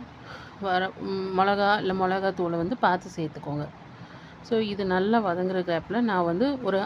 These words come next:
அரை டம்ளர் தண்ணியை ஹீட் பண்ணிக்கிறேன். அ, நான் கெட்டில்ல ஹீட் பண்றேன், நீங்க அடுப்புல ஹீட் பண்ணிக்கோங்க. நல்லா கொதிக்கணும். So இது எதுக்காக அப்படின்னா, நம்ம தண்ணி வந்து கொதிச்ச தண்ணி ஊத்துனா தான் ஏற்கனவே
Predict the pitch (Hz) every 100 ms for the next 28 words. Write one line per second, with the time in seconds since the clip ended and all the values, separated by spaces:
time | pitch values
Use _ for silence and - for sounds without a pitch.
0 | 175 208 240 233 214 190 185 175 190 190
1 | 156 226 - 202 175 156 160 226 - -
2 | - - - - - - - - 110 104
3 | 95 - - - 147 208 185 202 233 240
4 | 226 214 208 269 294 220 185 190 208 185
5 | 175 170 160 156 156 156 - - - 208
6 | 190 214 240 196 185 190 165 175 254 -
7 | - - - - - - 240 233 - 233
8 | 240 277 220 226 240 220 220 185 180 185
9 | 262 226 196 233 277 - - - - -
10 | - 202 220 269 285 214 226 240 208 226
11 | - 233 202 208 214 185 190 180 170 208
12 | 285 - - - 226 269 269 277